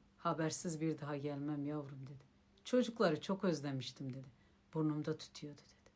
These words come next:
"Sen içini ferah tut evladım." dedi. "Bir daha habersiz gelmem,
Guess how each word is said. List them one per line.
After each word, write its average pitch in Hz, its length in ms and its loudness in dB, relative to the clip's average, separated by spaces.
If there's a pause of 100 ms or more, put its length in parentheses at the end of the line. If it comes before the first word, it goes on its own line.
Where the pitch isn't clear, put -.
(960)
"Sen 202 220 0
içini 196 280 2
ferah 180 420 2
tut - 200 -8
evladım." 156 580 0
dedi. 143 180 -14 (1500)
"Bir 208 180 4
daha 202 120 8
habersiz 170 480 2
gelmem, 165 500 2